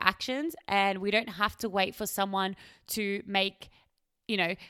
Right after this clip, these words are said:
to make that, to take that step forward with us. We can forgive them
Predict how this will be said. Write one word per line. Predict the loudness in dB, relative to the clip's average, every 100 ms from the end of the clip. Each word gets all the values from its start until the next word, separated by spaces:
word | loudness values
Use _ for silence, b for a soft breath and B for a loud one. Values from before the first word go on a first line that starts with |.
| B -4
to | 2
make | 4 4
that, | 4 2 -2
to | 0
take | 2 2
that | 2
step | 0 -6 0
forward | 2 2 0
with | 0
us. | 0 0 -4
We | -6
can | -2 -4
forgive | -4 -6 -6 -4
them | 0 0 -2